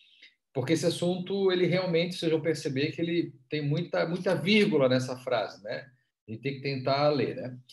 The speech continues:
Ô, Débora, eu vou começar contigo. Débora, qual é o objetivo da L G P D e quando suas regras começam a valer?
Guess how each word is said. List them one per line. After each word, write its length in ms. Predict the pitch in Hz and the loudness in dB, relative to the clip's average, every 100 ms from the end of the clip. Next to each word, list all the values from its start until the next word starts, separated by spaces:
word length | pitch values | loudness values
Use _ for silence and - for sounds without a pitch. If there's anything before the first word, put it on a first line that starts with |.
| - - - | -20 -20 -8
Ô, 100 | 180 | 0
Débora, 300 | 180 247 240 | 6 8 8
eu 40 | 202 | 6
vou 80 | 220 | 4
começar 380 | 220 220 220 | 2 2 2
contigo. 560 | 208 208 - 135 123 - | 0 -2 0 0 -2 -4
Débora, 320 | 165 226 220 | 2 4 4
qual 160 | 208 285 | 4 4
é 40 | |
o 20 | - | 4
objetivo 480 | 262 254 247 254 | 4 4 4 4
da 80 | 226 | 6
L 140 | 208 185 | 6 6
G 140 | 196 | 4
P 180 | - 165 | 4 2
D 340 | 127 202 220 | 4 4 6
e 160 | 151 - | 2 0
quando 300 | - 233 226 | 4 4 6
suas 200 | 220 170 | 2 4
regras 300 | 190 190 180 | 4 4 0
começam 480 | 190 180 185 180 180 | -2 2 2 2 2
a 40 | |
valer? 360 | 170 143 90 | 2 2 0